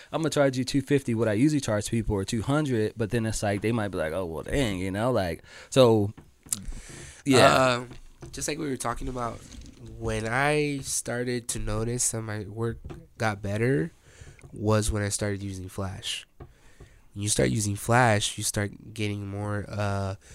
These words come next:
Speaker 2: more paid work as far as, like, uh, uh,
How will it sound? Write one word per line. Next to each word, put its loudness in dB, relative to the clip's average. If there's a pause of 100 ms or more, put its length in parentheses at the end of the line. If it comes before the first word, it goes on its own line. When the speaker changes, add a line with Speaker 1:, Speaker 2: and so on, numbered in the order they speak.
(360)
Speaker 2:
more 0
paid 2
work -2
as -6
far -4
as, -4
like, -10 (760)
uh, -2 (260)
uh, -8